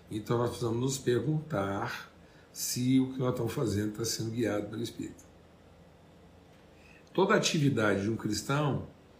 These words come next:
tem obrigatoriamente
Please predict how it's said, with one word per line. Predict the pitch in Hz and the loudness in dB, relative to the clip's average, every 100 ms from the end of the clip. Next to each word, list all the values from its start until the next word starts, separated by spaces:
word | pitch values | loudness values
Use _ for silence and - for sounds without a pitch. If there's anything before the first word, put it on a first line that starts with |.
| - - - - - - | -20 -20 -20 -20 -18 2
tem | 117 120 131 139 - | 6 8 6 4 4
obrigatoriamente | 156 160 147 127 113 - 117 120 98 98 98 101 - - 135 165 | 4 6 4 4 2 2 2 2 2 0 0 0 -4 -4 -2 -4